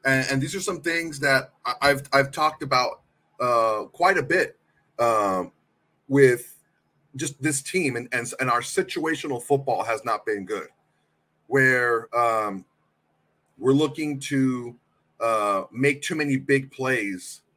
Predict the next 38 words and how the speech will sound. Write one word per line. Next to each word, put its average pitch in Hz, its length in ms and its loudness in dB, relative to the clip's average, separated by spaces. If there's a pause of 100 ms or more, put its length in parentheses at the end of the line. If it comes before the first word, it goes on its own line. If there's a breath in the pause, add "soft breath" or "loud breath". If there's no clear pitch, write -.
(360)
as 120 140 -2
opposed 135 340 0
to 131 80 -6
just 139 400 -4
eating 139 300 -2
up 135 160 -4
clock 123 300 0
and 107 120 -14
getting 117 260 -6
first 110 320 -8
downs. 95 460 -6 (800 soft breath)
And, 127 300 0
um, 104 440 -2 (1300)
Jimmy 147 320 -4
G 135 220 0
did 135 240 -2
that 113 180 2
today. - 360 -8 (920)
The 123 120 -4
most 147 360 2
important 139 520 0
drive 117 560 4
<laughs> - 40 -8
was 117 280 -2
the 107 120 -4
last 117 400 0
drive 113 280 0
of 107 80 -4
the 98 80 -4
game, 123 500 -2 (380 loud breath)
and, 101 560 -2
and, 110 200 -4
and 110 280 -4
ended 123 180 0
with 131 160 -4
kneel 113 240 -6
downs, - 440 -12 (260)
right? 110 320 0